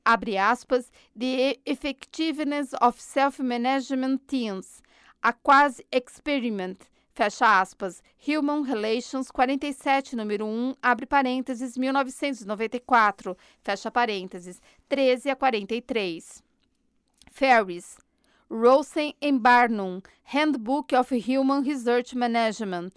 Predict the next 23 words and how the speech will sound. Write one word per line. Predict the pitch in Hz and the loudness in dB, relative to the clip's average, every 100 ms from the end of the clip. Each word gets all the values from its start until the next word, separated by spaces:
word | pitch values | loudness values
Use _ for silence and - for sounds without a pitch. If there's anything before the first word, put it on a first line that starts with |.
| _ _ | _ _
abre | - 233 226 247 | 0 0 0 0
parênteses, | - 247 214 190 190 180 185 - | 4 4 4 -2 -8 -10 -12 -10
Cambridge, | - 254 247 247 233 269 269 _ _ | -2 0 0 -2 -4 -6 -6 _ _
Massachusetts, | 220 233 262 277 269 - 240 - 190 - - _ _ - | -2 2 2 2 -8 -8 -10 -8 -12 -12 -20 _ _ 0
Blackwell | 233 269 - 240 202 226 247 | 4 4 2 -2 2 4 2
Publishers, | 269 220 269 269 - 185 - - _ - | -2 -4 -4 -4 -6 -8 -8 -20 _ -12
mil | 277 285 302 | -4 0 2
novecentos | 302 285 269 311 269 | 0 -2 -4 -4 -4
e | 208 | -4
noventa | 208 214 247 | -6 -4 -4
e | |
cinco, | - - 240 202 - 175 - _ | -6 -6 -4 -4 -6 -8 -10 _
fecha | _ 196 185 220 | _ -4 -2 2
parênteses. | 262 240 180 180 175 175 175 - _ _ _ | 2 2 -2 -8 -12 -14 -14 -20 _ _ _
Linda | 254 262 285 285 285 | -6 -2 2 4 2
Ronald, | 262 294 277 220 185 175 - - _ _ | 4 4 4 2 0 -4 -12 -20 _ _
abre | - 214 247 | 0 2 2
aspas, | 233 196 190 - 185 - _ - | 2 2 0 -4 -6 -6 _ -6
"a | 202 | 0
Review | 226 196 240 277 285 | 2 0 0 2 4
of | 277 294 | 4 0
the | 262 | -6
Literature | 240 233 269 277 277 - 294 277 | -6 -2 4 4 2 -2 -6 -6